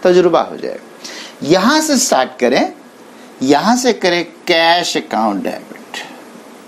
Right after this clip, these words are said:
Cash account, और बिल्कुल इसी में seed में, लेकिन इस particular से बाहर नहीं आना, यहाँ पे लिखना है debit।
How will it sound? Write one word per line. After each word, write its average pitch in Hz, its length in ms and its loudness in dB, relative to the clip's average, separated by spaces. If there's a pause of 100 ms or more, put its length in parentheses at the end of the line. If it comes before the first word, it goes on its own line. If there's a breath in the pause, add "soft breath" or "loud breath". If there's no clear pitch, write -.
(500)
Cash 131 300 2
account, 214 420 4 (480 loud breath)
और 175 160 2
बिल्कुल 226 440 0
इसी 220 680 4
में 220 260 6
seed 208 420 0
में, 214 180 4
लेकिन 208 420 2 (100)
इस 226 180 2
particular 220 560 2
से 214 140 2
बाहर 156 300 4
नहीं 147 160 0
आना, 170 440 2 (360)
यहाँ 117 280 4
पे 123 80 0
लिखना 110 320 -2
है 113 160 -2
debit। 95 880 -4